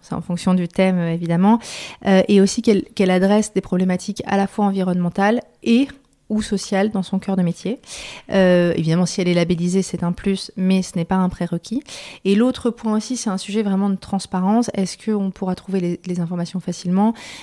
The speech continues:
Euh, et, euh, et, et évidemment, si certaines, euh, startups sont des sociétés à mission, évidemment, c'est,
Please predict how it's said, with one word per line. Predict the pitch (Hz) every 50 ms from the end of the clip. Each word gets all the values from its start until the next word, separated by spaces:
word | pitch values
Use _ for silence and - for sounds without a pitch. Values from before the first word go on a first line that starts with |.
| - -
Euh, | - 185 175 - -
et, | - 202 202 214 220 - -
euh, | 185 180 175 175 170 170 165 165 165 165 165 160 160 160 160 156 156 156 160 -
et, | - - 190 - - 180
et | 170
évidemment, | 156 156 151 156 175 185
si | 175 - - 185
certaines, | - 185 170 - - 190 180 185 180
euh, | 165 160 160 165 165
startups | 170 - - - 160 - - 180 175
sont | - - - - 190 180
des | 170 165
sociétés | - - 170 - 180 - -
à | 165
mission, | 160 165 165 - - 185 180 175 170
évidemment, | 160 156 160 156 165 165 165
c'est, | - - - - -